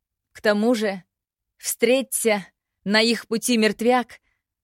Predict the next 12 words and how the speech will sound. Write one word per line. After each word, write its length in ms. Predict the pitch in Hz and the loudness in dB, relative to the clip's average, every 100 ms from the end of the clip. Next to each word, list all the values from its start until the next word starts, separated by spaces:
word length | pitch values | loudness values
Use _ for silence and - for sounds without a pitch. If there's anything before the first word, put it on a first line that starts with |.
| _ | _
Таша 500 | - 262 285 - 254 | -6 -2 -2 0 -2
не 200 | 233 220 | 0 0
испугалась 720 | 220 - 233 196 233 226 190 170 | -2 -4 -6 0 0 0 -2 -4
бы, 260 | 170 170 - _ _ _ _ - | -8 -10 -18 _ _ _ _ 0
порадовавшись 1000 | 196 202 214 226 190 190 170 196 165 208 | 2 2 2 0 -2 -6 -6 -10 -10 -2
возможности 760 | 214 185 202 226 208 190 - | -2 0 -2 0 -2 -4 -6
попрактиковаться 1000 | 196 196 - 196 - 202 180 180 226 226 196 | -8 -6 -6 -6 -6 -2 0 2 2 0 -6
в 40 | |
своём 340 | - 190 190 | -2 -2 -2
мастерстве. 640 | 185 - 196 - 185 180 - _ _ _ _ _ _ _ - | -4 -8 -10 -12 -10 -12 -12 _ _ _ _ _ _ _ -10
Но 200 | 190 202 | -6 -4
здесь, 720 | - 190 247 220 180 - | -6 -4 -2 -2 -6 -12